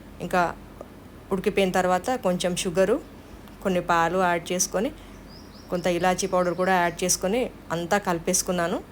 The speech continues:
ఈ విధంగా చక్కగా ఉడికిపోయింది చక్కెర పొంగలి. ఫైవ్ మినిట్స్‌లో రెడీ అయిపోయిందండి.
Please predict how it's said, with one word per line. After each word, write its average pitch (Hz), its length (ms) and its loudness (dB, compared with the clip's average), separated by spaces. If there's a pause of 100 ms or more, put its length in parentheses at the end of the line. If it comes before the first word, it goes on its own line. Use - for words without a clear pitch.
(280)
ఈ 175 120 -6
విధంగా 175 280 -2
చక్కగా 185 440 0
ఉడికిపోయింది 180 520 0
చక్కెర 180 300 -2
పొంగలి. 175 440 0 (680)
ఫైవ్ 185 240 6
మినిట్స్‌లో 185 320 4
రెడీ 190 260 6
అయిపోయిందండి. 170 680 2